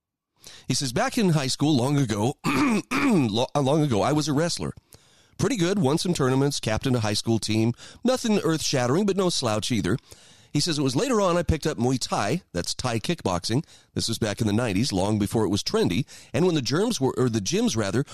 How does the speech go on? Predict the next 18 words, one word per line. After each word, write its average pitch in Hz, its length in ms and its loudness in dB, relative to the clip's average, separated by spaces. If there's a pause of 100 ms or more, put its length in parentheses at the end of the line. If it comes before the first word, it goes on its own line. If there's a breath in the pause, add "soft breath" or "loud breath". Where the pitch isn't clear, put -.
(120 loud breath)
were 139 120 2
dirty, 196 560 0
hard, 160 480 0 (120)
fighter-only 165 920 0
affairs. 139 580 -2 (720)
Nobody 202 280 0
came 175 260 0
for 170 140 0
Thai 160 300 -2
Bo. 110 320 0 (240 loud breath)
You 107 160 -2
came 156 280 0
because 139 300 -2
you 113 120 2
aspired 98 420 -2
to 123 80 -2
full 101 300 0
contact." 147 680 -4